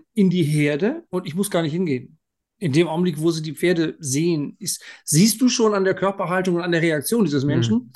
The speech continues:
Speaker 1: da hast du schon für einen Tag lang ein Programm, um mit dem zu arbeiten, mit diesem Coachee oder mit dem Menschen, wie auch immer, nicht?
Speaker 2: Ja.
Speaker 1: Und wenn du dann ans Pferd rangehst und ihm sagst, „Komm, mach mal das Halfter drauf.“ „Äh, Halfter? Ach so, du meinst das Ding hier?“ So,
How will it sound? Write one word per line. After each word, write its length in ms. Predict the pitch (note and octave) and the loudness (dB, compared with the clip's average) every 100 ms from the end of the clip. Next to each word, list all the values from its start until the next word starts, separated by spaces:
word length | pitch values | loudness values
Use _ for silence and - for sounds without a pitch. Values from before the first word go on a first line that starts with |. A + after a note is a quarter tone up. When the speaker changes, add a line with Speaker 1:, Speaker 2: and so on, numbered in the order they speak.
| - _ - _ | -20 _ -20 _
Speaker 1:
da 80 | - | 2
hast 160 | A3 A3 | 4 4
du 20 | |
schon 160 | F3+ F#3+ | 0 0
für 100 | G#3 | 2
einen 200 | G#3 F#3+ | 2 2
Tag 180 | F#3 | 2
lang 180 | F3 E3+ | 0 0
ein 40 | E3 | -2
Programm, 460 | D3 C#3+ B2+ A#2+ _ _ _ _ | -4 -2 -2 -4 _ _ _ _
um 140 | G3+ F#3 | 6 6
mit 140 | E3+ | 6
dem 140 | E3+ | 4
zu 100 | F3 | 2
arbeiten, 340 | E3 D#3 C#3 C3 | -2 -2 -2 -4
mit 100 | B2 | -4
diesem 640 | B2 B2 - - - F#3+ D#3 | -4 -6 -10 -14 -16 -18 -2
Coachee 480 | F#3 F3 - G3 E3+ | 0 0 0 0 0
oder 180 | D#3 E3 | -2 -6
mit 140 | D#3 | -10
dem 180 | - G#3+ | -14 -8
Menschen, 500 | F3+ F3+ - D#3+ - _ - | -2 -2 -4 -10 -16 _ -8
wie 180 | D3+ E3 | 0 0
auch 80 | C#3+ | 0
immer, 120 | D3 | -2
nicht? 200 | G#3 - - | -4 -10 -6
Speaker 2:
Ja. 180 | C3 C#3 - | -2 -2 0
Speaker 1:
Und 140 | F3 | 4
wenn 60 | G3 | 4
du 60 | G#3+ | 4
dann 140 | A3 | 0
ans 280 | G3 A#3+ D#3+ | 0 2 2
Pferd 240 | G#3+ G3+ | 2 0
rangehst 640 | E3+ F#3+ G#3 F#3+ F#3 F3 G3+ | 2 2 2 2 0 0 -2
und 160 | F3 | 0
ihm 120 | F#3+ | 0
sagst, 320 | F3 F3+ F3 - _ | 0 -2 -4 -14 _
„Komm, 140 | C#4+ | 4
mach 100 | C4 | 6
mal 140 | B3+ A#3+ | 6 2
das 140 | A3+ | 2
Halfter 280 | A#3+ B3 F#3 | -2 0 0
drauf.“ 380 | C#3+ A#2+ A#2 - _ _ _ _ | 0 -4 -10 -20 _ _ _ _
„Äh, 320 | G3 F3 D#3+ | 0 2 0
Halfter? 460 | D#3+ D#3+ F3+ G#3+ G3+ | -2 -2 0 -2 0
Ach 60 | |
so, 180 | G3 D#4 | 2 2
du 100 | F#3+ | 4
meinst 300 | G3+ G3 - | 2 0 -2
das 180 | F#3+ - | -6 -2
Ding 160 | F#3 F3+ | -2 0
hier?“ 320 | G3+ A#3 G#3+ | 0 0 0
So, 180 | E3+ | -2